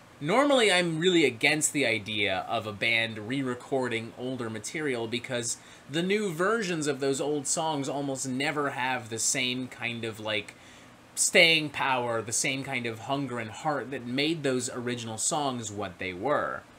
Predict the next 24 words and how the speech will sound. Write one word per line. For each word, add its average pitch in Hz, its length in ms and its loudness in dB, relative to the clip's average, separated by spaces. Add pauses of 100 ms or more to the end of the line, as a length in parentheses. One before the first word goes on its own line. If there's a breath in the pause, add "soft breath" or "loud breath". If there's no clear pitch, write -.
(100)
Great 165 200 4
examples 151 600 0
are 139 260 0
First 143 360 -2
Strike 151 280 0
Still 170 260 0
Deadly 160 380 4
from 143 160 -4
Testament, 131 560 -2 (400 loud breath)
uh, 117 480 4
you 143 80 0
know, 123 160 0
Let 131 240 -2
There 151 140 0
Be 160 120 0
Blood 156 480 4
from 143 280 -4
Exodus, 123 640 -2
Clayman 127 560 -4
twenty 147 340 -6
twenty 147 460 -4
from 110 180 -6
In 139 160 -4
Flames, 139 760 0